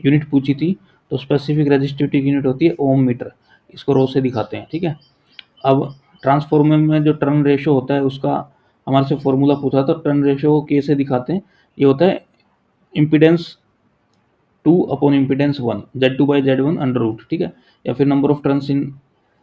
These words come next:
secondary wi-, wi-, winding and number of turns in primary winding, या फिर ई टू by ई वन।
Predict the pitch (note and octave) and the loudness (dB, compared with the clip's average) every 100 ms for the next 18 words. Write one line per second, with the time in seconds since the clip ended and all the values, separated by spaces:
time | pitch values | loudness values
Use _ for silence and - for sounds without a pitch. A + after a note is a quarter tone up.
0 | _ _ _ - C#3 C#3 C#3 D#3+ F3+ - | _ _ _ -8 -4 0 2 2 0 -2
1 | C3 C3 C3 B2+ - B2+ C3 D3+ F#3 D3+ | -4 -4 -4 -4 -2 -2 0 0 0 -2
2 | - - C3+ C#3 C#3 C3+ C3+ F3+ C3 A#2+ | -4 -4 -2 -2 -2 -4 -2 -2 0 -2
3 | A#2 A#2 G#2 G#2+ G#2 B2+ C3 D3 - C3+ | 0 -2 -4 -10 -14 -8 -4 -4 -4 -2
4 | C#3+ C3+ F3 F3 - B2 A2+ | 2 2 0 -4 -8 -6 -6